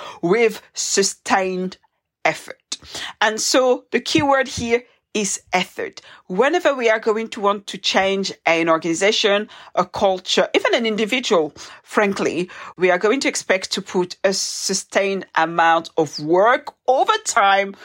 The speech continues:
to sustain the change. Now, the difficulty that we have is that I'm not sure myself that authenticity is a value that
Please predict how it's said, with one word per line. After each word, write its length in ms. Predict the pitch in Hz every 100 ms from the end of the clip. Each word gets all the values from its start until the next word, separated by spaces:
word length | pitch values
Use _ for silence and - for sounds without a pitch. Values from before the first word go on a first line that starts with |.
| - -
to 100 | -
sustain 640 | 196 180 - 185 180 180 - _ _ -
the 140 | 180
change. 760 | - - 170 78 50 - - - - - - -
Now, 180 | 254
the 140 | 247 277
difficulty 640 | 285 302 415 427 370 -
that 300 | 220 208 -
we 80 | 226
have 360 | 269 370 330 -
is 180 | 233 -
that 240 | 220 214 -
I'm 360 | 311 330 349 359
not 240 | 359 330
sure 520 | - - - 349 349
myself 1160 | 247 214 226 - - 294 226 - - - - - -
that 360 | 160 - 220 -
authenticity 1500 | 233 247 - 233 - - 320 - 302 - - 165 - 170 196 - - _ -
is 520 | 240 240 247 262 254 _ _ -
a 180 | 254 247
value 1000 | 175 151 220 226 208 196 190 107 190 233 _ - _
that 800 | 156 175 208 202 202 202 -